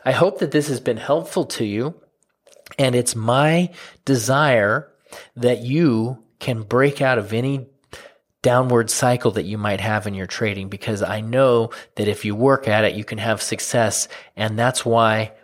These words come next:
we have this podcast. The How to Trade It podcast is to help people be successful. So thank you all for listening. I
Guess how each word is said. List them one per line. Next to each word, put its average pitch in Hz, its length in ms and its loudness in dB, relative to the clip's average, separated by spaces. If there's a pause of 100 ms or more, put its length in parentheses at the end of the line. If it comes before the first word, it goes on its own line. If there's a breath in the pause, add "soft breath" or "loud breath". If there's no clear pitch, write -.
we 110 120 -2
have 107 240 0
this 117 160 -2
podcast. - 800 -2
The 110 100 2
How 117 180 -2
to 120 100 -2
Trade 120 220 0
It 110 140 0
podcast 107 540 -2
is - 100 -12
to - 100 -6
help 113 300 -4
people 95 340 -4
be 95 280 -10
successful. - 840 -8 (500 loud breath)
So 117 440 0 (180 loud breath)
thank 151 340 0
you 165 460 0
all 131 640 0 (280)
for 120 200 -2
listening. 135 600 -2 (460)
I 113 120 0